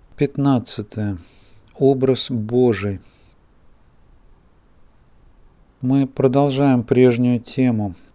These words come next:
Говорили мы о том, что такое есть дух в человеке. И теперь надо, наконец, сказать о его третьей главной функции.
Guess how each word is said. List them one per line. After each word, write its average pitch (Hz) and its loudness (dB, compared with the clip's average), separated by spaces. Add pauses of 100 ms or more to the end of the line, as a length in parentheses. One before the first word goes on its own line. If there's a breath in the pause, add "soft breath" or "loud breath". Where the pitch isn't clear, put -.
(320)
Говорили 135 0
мы 127 2
о 120 0
том, 143 -2
что - -2
такое 131 0
есть 117 -4 (140)
дух 110 -4
в - -20
человеке. 107 -6 (1400 soft breath)
И 123 -4
теперь 151 0
надо, 139 2
наконец, 131 0
сказать 131 -2
о 131 0
его 123 0 (180)
третьей 131 2
главной 123 0
функции. 107 -4